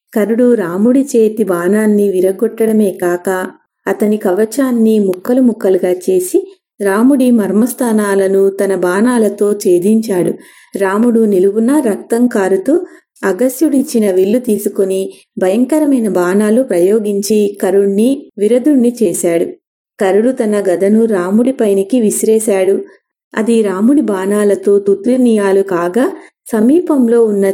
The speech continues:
చెట్టును పెరికి దాన్ని రాముడి పైన వేశాడు. రాముడు దాన్ని కూడా తన బాణాలతో ఖండించి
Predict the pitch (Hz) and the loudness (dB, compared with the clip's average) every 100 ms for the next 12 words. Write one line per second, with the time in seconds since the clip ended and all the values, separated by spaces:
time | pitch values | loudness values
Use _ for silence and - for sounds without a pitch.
0 | 196 196 - 214 208 208 180 175 190 302 | 0 -2 0 -2 0 -2 -2 -2 -2 0
1 | 403 - - - 202 220 226 226 214 190 | 0 -2 -18 -10 -2 0 2 2 2 0
2 | 202 269 277 247 196 220 226 196 - 180 | 0 2 0 0 0 2 2 0 0 -2
3 | 175 - _ _ 190 180 190 220 233 220 | -2 -8 _ _ -4 -2 0 0 0 -2
4 | 196 196 196 202 240 285 247 214 180 175 | -2 -2 0 0 0 0 0 0 0 -2
5 | 175 226 233 226 208 208 180 165 190 190 | 0 0 0 0 -2 -2 -2 -2 -2 -4
6 | - 392 392 | -8 -14 -14